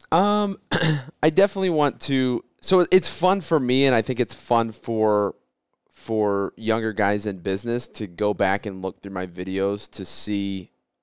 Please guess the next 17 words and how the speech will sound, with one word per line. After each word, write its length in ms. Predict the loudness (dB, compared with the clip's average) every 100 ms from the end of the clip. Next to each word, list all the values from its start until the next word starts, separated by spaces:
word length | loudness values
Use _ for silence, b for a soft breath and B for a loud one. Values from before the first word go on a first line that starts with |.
| _
me 180 | -10 -8
jump 280 | -2 -2 0
over 200 | 0 0
those 200 | -2 -2
hurdles, 380 | -6 -6 -8 -4
right? 300 | 0 0 -2 _ _ _ _
So 160 | 0 2
I 80 | 2
kinda 560 | 2 2 4 4 2 -2
have 340 | -4 -2 0
that 160 | 0 -2
same 280 | -2 -4 -2
thing 240 | -4 -4
going 280 | -4 -4 -2
into 140 | -2
having 340 | 0 -2 -4 -10
children, 680 | -6 -4 -2 -2 -4 -6